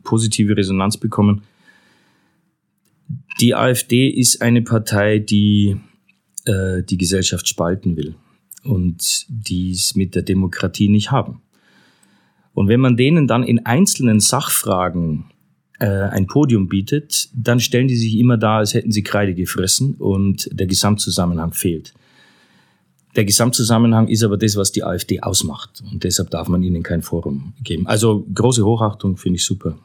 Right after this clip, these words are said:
Nicht? Ja, jetzt geht's diese Woche wieder mit Sitzungen los. Ähm, eine Sitzung, Ernst, ist der Ausschuss für Soziales und allgemeine Stiftungsangelegenheiten.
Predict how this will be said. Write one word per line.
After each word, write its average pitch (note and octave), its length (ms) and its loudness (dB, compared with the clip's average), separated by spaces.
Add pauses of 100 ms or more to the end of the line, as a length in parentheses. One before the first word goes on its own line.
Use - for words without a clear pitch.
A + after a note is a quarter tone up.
(120)
Nicht? - 280 -6 (2250)
Ja, D#3 500 2
jetzt C3+ 220 2
geht's D#3 200 2
diese E3 200 2
Woche F3 280 4
wieder E3+ 180 4
mit A#2+ 160 4
Sitzungen D3+ 480 4
los. C3+ 600 4 (220)
Ähm, B2 600 4 (180)
eine C#3 280 2
Sitzung, D#3+ 720 0 (100)
Ernst, - 720 0
ist - 580 0
der A2+ 320 2
Ausschuss A#2+ 320 0
für A#2+ 120 0
Soziales A2+ 480 2
und A#2+ 120 2
allgemeine A2 420 2
Stiftungsangelegenheiten. B2 1160 0